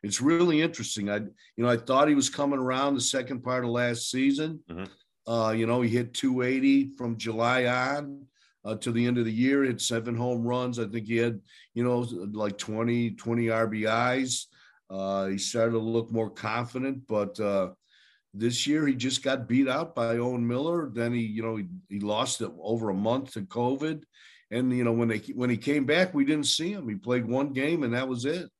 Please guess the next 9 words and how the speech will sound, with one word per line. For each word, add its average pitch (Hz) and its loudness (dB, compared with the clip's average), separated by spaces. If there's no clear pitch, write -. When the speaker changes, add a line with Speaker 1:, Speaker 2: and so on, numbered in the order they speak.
Speaker 2:
Yeah, 98 4
he 107 6
only 123 4
really 117 4
got, 110 8
what, - 4
ten 98 -2
at - -8
bats - 2